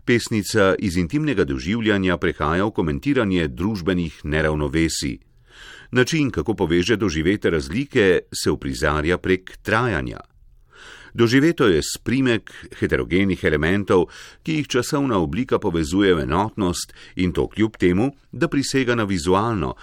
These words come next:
in da posamične pesmi delujejo kot gibljive slike. Življenje je potemtakem niz vzporednih trenutkov in trajanj, nenehno preskakovanje iz obzorja v obzorje. Celotna struktura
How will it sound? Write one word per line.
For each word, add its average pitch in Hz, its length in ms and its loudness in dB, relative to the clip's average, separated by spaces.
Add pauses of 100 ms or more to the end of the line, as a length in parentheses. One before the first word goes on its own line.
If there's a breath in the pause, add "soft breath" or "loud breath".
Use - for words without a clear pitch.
(180 loud breath)
in 98 160 2
da 76 80 0
posamične 78 680 -2
pesmi 95 460 -2
delujejo 117 560 0
kot 101 280 -2
gibljive 85 600 -4
slike. - 500 -8 (1200 loud breath)
Življenje 143 560 4
je 113 160 4
potemtakem 90 720 0
niz 127 320 -2
vzporednih 95 800 0
trenutkov 80 640 0 (100)
in 80 160 0
trajanj, 78 560 -2 (380 loud breath)
nenehno 135 520 2
preskakovanje 85 840 0
iz 85 160 0
obzorja 80 480 2
v 80 80 0
obzorje. 87 480 0 (880 loud breath)
Celotna 85 540 2
struktura 107 500 0